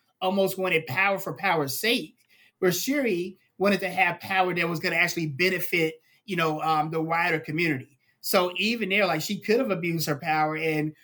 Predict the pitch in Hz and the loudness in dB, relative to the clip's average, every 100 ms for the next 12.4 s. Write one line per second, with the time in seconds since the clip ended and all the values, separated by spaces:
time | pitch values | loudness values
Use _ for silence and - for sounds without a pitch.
0 | - 180 180 202 196 175 170 160 175 165 | -6 -2 0 0 0 0 0 2 0 0
1 | 170 160 151 156 165 151 147 147 147 151 | 0 2 2 0 -2 0 2 2 0 -4
2 | - 170 160 143 151 262 302 160 147 - | -2 0 0 -2 -2 0 0 -2 -4 -2
3 | 170 160 160 _ _ _ - 208 220 226 | 0 0 -2 _ _ _ -4 -2 0 0
4 | 226 208 180 185 196 175 170 160 175 170 | 0 0 -2 2 0 2 0 0 0 0
5 | 208 226 160 139 - _ _ - 143 156 | 0 0 -2 -6 -14 _ _ -2 0 2
6 | 170 196 214 208 - 208 196 160 180 180 | 0 0 0 0 0 -4 -4 -2 0 2
7 | 180 180 180 170 160 - 160 170 180 208 | 0 0 -2 -4 -4 -2 0 0 -2 -6
8 | 202 _ _ _ 151 170 214 240 214 240 | -8 _ _ _ -6 -2 0 0 0 0
9 | 220 214 220 202 202 208 202 190 170 220 | -2 -2 -2 -2 -2 0 0 0 0 -2
10 | 254 285 - 160 160 139 151 160 156 180 | 2 2 2 0 2 2 -2 -4 0 0
11 | 175 - _ _ _ _ - 339 370 196 | 0 -2 _ _ _ _ 0 0 2 0
12 | 170 156 147 | 2 0 -2